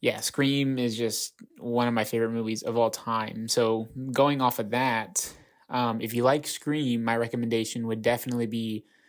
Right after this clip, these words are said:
another Wes Craven flick. It's gonna be, uh, Wes Craven's New Nightmare, which is his second entry into the Nightmare on Elm Street, uh, series. Um, so obviously he had done the first one, and then he went away and, you know, didn't do any of the sequels, and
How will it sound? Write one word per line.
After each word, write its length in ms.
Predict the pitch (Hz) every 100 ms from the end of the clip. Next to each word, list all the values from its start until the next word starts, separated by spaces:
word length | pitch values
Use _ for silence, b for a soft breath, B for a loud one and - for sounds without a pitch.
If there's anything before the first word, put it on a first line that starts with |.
| b -
another 300 | 127 147 127
Wes 180 | 117
Craven 340 | - 117 113 107
flick. 340 | 120 113 113
It's 140 | 117 -
gonna 180 | 120
be, 400 | 110 120 117 113
uh, 140 | 113 110
Wes 260 | 110 117
Craven's 440 | - 127 123 120 113
New 180 | 113 117
Nightmare, 600 | 107 104 - 143 175 196 _ _ _ _ -
which 240 | 123 107
is 220 | 117 107
his 220 | 123 110
second 300 | - 120 127
entry 560 | - 113 113 120 113 113
into 420 | 117 110 - 117
the 280 | 110 110 104
Nightmare 380 | 107 110 113 117
on 80 | 107
Elm 180 | 110 117
Street, 400 | - 135 135 - - 113
uh, 180 | 127 117
series. 600 | 110 165 170 104 92 - _ _ _ _ _ _ _
Um, 640 | - 127 123 113 104 - 113
so 240 | 139 131 127
obviously 380 | 131 135 135
he 100 | 120
had 80 | 123
done 140 | 120 120
the 80 |
first 300 | 120 117 107
one, 300 | 113 110 110 101
and 180 | 117 117
then 320 | 113 110 -
he 300 | 117 113 110
went 200 | 117 123
away 300 | 117 113 110
and, 240 | 110 110
you 100 | 113
know, 60 | 110
didn't 280 | 113 117 113
do 120 | 117
any 240 | 110 107
of 100 | 107
the 60 | 107
sequels, 720 | - 117 - - 113 117 -
and 320 | 120 117 110